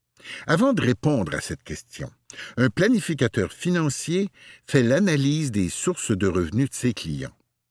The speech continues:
Cela ne suffit pas toutefois pour prendre la meilleure décision.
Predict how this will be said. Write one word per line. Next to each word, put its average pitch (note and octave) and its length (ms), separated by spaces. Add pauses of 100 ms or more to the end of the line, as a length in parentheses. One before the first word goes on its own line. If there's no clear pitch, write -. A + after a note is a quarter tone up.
(420)
Cela C#3+ 360
ne A2+ 140
suffit - 480
pas C3+ 220
toutefois C3 600
pour - 240
prendre A2+ 420
la E2+ 140
meilleure E2 320
décision. D2 600